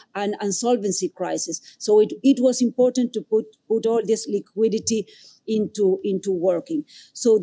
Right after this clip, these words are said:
that, uh, related to the pandemic, but, uh, as you said, we also had to keep an eye on the medium term and the, the structural reforms. So in that regard, we had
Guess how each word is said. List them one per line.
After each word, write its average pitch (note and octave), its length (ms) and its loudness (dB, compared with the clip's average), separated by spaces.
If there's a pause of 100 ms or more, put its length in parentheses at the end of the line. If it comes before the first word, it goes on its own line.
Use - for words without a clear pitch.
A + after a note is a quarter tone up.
that, D4 380 -4 (240)
uh, G#3+ 260 4 (160)
related C4+ 760 0
to G3+ 560 4 (340)
the A3+ 140 -2
pandemic, D4 680 2
but, A3 140 0
uh, G3+ 220 2
as G3+ 260 -2
you A3 80 -4
said, C4+ 320 0 (400)
we G#3+ 160 -2
also B3 220 2
had A#3+ 180 -4
to A#3+ 80 -2
keep B3 220 -2
an A3+ 160 -2
eye A3 300 -6 (100)
on G3+ 160 -2
the G3+ 280 -2
medium A3+ 420 0
term A3 420 -2
and G3 260 -2 (160)
the, F3+ 440 2 (540)
the F#3 520 4 (600)
structural B3 560 -2
reforms. F#3+ 680 -2 (220)
So A3 340 2
in A3 200 2
that C4 280 -2
regard, C4 480 -2 (380)
we A#3+ 300 0
had A#3+ 300 -8